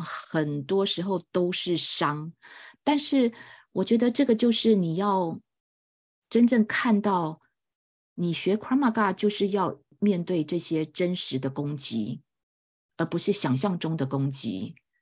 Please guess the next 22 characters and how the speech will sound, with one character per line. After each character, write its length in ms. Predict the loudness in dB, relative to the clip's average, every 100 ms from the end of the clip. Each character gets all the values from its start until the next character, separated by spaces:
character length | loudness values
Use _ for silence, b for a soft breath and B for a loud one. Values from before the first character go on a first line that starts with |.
| _ 0
这 120 | 4
个 120 | 4
就 140 | 4
是 260 | 4 4 4
体 360 | 2 -4 0 2
能 320 | 2 0 -2
跟 200 | 2 2
技 260 | 2 2 0
能， 340 | 0 -6 -8 -14 _ -8
它 100 | 0
都 140 | 0
是 140 | 2 0
相 220 | 0 -2
辅 160 | -2
相 240 | -2 -2 -4
成 240 | -4 -4
的。 280 | -2 -4 -8 B B
所 140 | 0
以 60 | 2
在 120 | 2
这 120 | 2
边 320 | 4 6 6